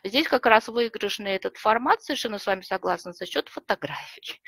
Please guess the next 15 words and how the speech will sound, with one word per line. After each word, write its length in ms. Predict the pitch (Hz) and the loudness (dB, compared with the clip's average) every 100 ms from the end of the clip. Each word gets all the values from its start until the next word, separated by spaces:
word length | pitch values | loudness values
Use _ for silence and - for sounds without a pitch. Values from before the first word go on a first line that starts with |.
| - | -12
<laughs> 180 | - - | -10 -8
получается. 600 | 160 160 - 156 - 175 | -8 -6 -4 -4 -4 -6
Фотки, 320 | - 339 285 | -4 -2 -2
кстати, 400 | - - 220 214 | 0 2 2 0
можно 320 | 208 202 202 | -8 -8 -6
щёлкать, 480 | - 302 339 262 - | 0 0 2 2 2
они 380 | 180 202 269 294 - - | 0 0 0 -2 -6 -8
кликабельные, 720 | 285 - 165 165 175 - 175 | -4 2 2 0 -6 -8 -10
их 120 | - | -8
можно 280 | 202 202 196 | -8 -6 -6
разворачивать 640 | 175 180 190 240 202 - | -4 0 0 0 -4 -8
на 100 | 151 | -6
весь 200 | 151 - | -8 -10
экран. 360 | - - 151 _ _ _ _ - - | -16 -16 -18 _ _ _ _ -18 -10
Вот. 220 | 156 | -8